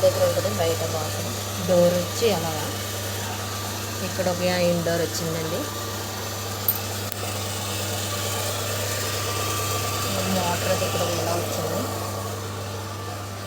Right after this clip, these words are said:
ఇక్కడ ఇవన్నీ పెయింట్ డబ్బాలండి, ఖాళీ అయిపోయినాయి.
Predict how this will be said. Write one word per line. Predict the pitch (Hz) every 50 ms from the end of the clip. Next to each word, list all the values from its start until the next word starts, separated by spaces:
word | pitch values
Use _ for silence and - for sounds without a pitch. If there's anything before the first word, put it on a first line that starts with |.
| 101 - - - 101 - - - - - - - - - - - - - - - - - - - 185
ఇక్కడ | - - 196 196 196 208 208 208 208 202 190 185 180 170 165 - - - - - - - - - - - - - - 104 101 101 101 - - - - - - - - - - - - - - - - - - - - - - 254 247 240
ఇవన్నీ | 208 220 214 208 208 220 262 254 - 240
పెయింట్ | 233 202 202 214 226 220 269
డబ్బాలండి, | 240 214 196 214 214 208 196 190 185 180 190 180 - - 202
ఖాళీ | 185 180 180 185 208 220 214 196
అయిపోయినాయి. | 185 180 185 190 185 151 - 160 160 156 151